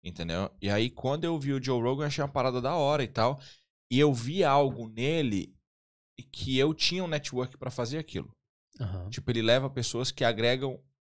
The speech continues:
Speaker 1: ao que ele quer ser ou fazer pós U F C.
Speaker 2: Entendi.
Speaker 1: Que é da hora, que ele vem
Speaker 2: Aham.
Speaker 1: daquilo ali só e tal. A vida dele era basicamente, basicamente aquilo ali.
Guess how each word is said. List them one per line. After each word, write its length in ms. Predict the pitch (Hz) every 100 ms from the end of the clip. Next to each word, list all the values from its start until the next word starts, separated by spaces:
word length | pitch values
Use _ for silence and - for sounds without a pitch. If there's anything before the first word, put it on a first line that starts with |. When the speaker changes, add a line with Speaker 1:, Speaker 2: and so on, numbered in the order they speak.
| _
Speaker 1:
ao 160 | 98 110
que 240 | - - 135
ele 180 | 151 147
quer 380 | - 139 143
ser 440 | - - - 147 170
ou 140 | 160
fazer 640 | 156 160 120 104 110 165 _ _ _ _ _ _ _ -
pós 500 | 139 156 190 - -
U 100 | 139
F 220 | 143 147 -
C. 340 | - 127 95 _ _ _ _ _ _ -
Speaker 2:
Entendi. 400 | 107 98 92 90
Speaker 1:
Que 100 | 107
é 60 |
da 100 | 98
hora, 240 | 143 117 -
que 100 | -
ele 120 | 87
vem 100 | 98
Speaker 2:
Aham. 60 | 98
Speaker 1:
daquilo 300 | 101 117 123
ali 220 | 110 120
só 360 | - 120 110
e 60 | 135
tal. 220 | 135 110 117
A 80 |
vida 280 | 98 117 113
dele 220 | 101 92
era 140 | 92 110
basicamente, 720 | 95 92 - 95 98 - 95 - _
basicamente 680 | 95 104 127 131 107 101 113
aquilo 220 | - 156
ali. 200 | 185 98